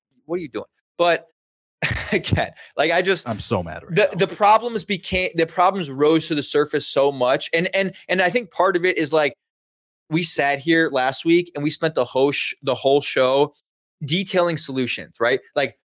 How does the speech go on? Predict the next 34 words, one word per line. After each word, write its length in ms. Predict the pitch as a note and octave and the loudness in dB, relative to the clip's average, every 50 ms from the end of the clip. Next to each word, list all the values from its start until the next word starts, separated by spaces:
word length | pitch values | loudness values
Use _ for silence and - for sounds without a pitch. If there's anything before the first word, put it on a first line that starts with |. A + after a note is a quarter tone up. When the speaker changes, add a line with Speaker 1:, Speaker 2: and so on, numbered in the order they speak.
| _ _ - | _ _ -6
Speaker 1:
these 280 | C3+ C#3+ F3 F#3+ E3 | -2 0 2 2 4
are 140 | F#3 F3+ F3 | 4 4 4
the 80 | E3 D#3 | 2 2
ways 260 | C3+ C3+ C3+ C#3 C3 | 2 2 2 0 0
that 160 | C#3+ B2+ - - | -2 -4 -4 -4
you 80 | C3 | -6
can 300 | B2+ - C#3 B2+ F2+ - C3+ | -6 -6 -8 -8 -8 -6 -2
make 200 | B2 B2 B2 - | -2 -2 -2 -4
things 180 | C#3 C3 A#2 | -6 -6 -2
better 180 | - B2+ B2+ C3+ | -2 0 0 0
for 140 | - - C3 | -2 0 -2
your 120 | B2 A#2 | -2 0
quarterback. 540 | - - D#3+ G#3 G#3+ C#3 A#2+ A2+ A#2 - - | 0 0 2 2 2 2 0 0 0 -2 -2
Speaker 2:
Yes. 280 | G#2 G2+ G2+ - - _ - | -4 -4 -4 -6 -10 _ -4
Speaker 1:
And, 440 | D3+ D3 D3 C#3+ C#3+ C#3+ C#3 B2+ - _ _ _ _ _ _ _ _ _ _ - | -2 -2 0 0 -2 -2 -4 -6 -8 _ _ _ _ _ _ _ _ _ _ -2
like, 220 | D3+ D3 - - - - E3 | 0 0 0 -2 -4 0 2
uh, 100 | F3 E3+ E3 | 2 2 2
there, 160 | D3+ G3+ - | 0 -2 0
there 160 | F3 F#3+ A3 | 2 4 4
are 160 | A#3 A3 B3 B3 | 6 6 4 2
still 280 | - - C#4 C#4+ B3+ | 0 0 -2 0 2
ways 220 | A#3+ A#3+ B3 A#3+ B3 | 4 2 2 2 2
that 160 | A3+ G3+ - | 0 0 0
can 180 | - E3 C#3+ D#3 | 0 -2 -2 -2
be 100 | F3+ G#3+ | -2 -2
done 300 | G3+ D#3 A#2 B2 D3+ E3+ - _ _ _ _ _ | 0 0 0 0 0 -4 -8 _ _ _ _ _
Speaker 2:
Sure. 220 | - - B2 B2 - _ - | -8 -6 -6 -6 -6 _ 0
Speaker 1:
through 300 | E3 E3+ F3 E3+ E3+ - _ _ _ _ | 4 4 4 4 2 -2 _ _ _ _
play 180 | - - F3+ F#3 | -2 0 0 0
calling, 380 | F3 D#3 C#3 C3 C3+ C#3 D3 C#3+ _ _ _ _ _ | 2 0 0 0 0 0 -2 -6 _ _ _ _ _
but 100 | - D#3 | 0 2
it's 120 | E3 D#3 - | 2 2 0
just, 200 | F3 D#3+ - - | -2 -4 0 2
like, 260 | D#3+ D#3 D3 D3 | 2 2 2 0